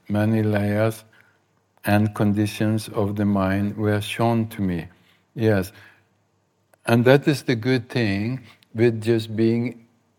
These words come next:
in silence. It's tough, but it's great.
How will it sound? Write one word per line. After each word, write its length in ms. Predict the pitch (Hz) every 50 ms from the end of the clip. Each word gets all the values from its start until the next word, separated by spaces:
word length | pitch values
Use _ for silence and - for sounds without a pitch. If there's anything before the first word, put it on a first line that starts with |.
| _ _ _ _ _ -
in 160 | 127 131 131
silence. 840 | 123 - - 131 131 147 147 139 120 104 92 - 87 98 - - - _ _ _ _ _ _ _ _ _ _ _ _ _ _ _ _ _ _ _ _ _ _ _ _ _ _ _ _ _ _ _ -
It's 320 | 139 139 139 - - -
tough, 580 | - - - 156 196 190 117 117 127 - - -
but 200 | 123 120 117 127
it's 180 | 127 120 117
great. 640 | 113 104 113 127 151 165 147 104 82 - - -